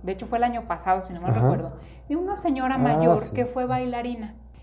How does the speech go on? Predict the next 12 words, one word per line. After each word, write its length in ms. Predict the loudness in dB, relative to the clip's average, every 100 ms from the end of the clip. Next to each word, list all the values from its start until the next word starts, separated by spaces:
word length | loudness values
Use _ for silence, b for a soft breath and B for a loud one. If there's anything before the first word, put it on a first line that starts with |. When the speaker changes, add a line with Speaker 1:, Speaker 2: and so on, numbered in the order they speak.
| b
Speaker 1:
y 360 | -2 0 0 0
ella 800 | 0 2 2 2 0 -2 -4 -6
estaba 300 | 0 2 2
en 80 | -2
el 100 | -4
ballet 320 | -4 -4 -4
del 720 | -4 -2 -2 -4 -4 -6 -6 -2
Lago 220 | -2 -2
de 100 | -4
los 140 | -4 -2
Cisnes. 520 | -2 -2 -8 -10 -4 -2
Speaker 2:
Ajá. 200 | -2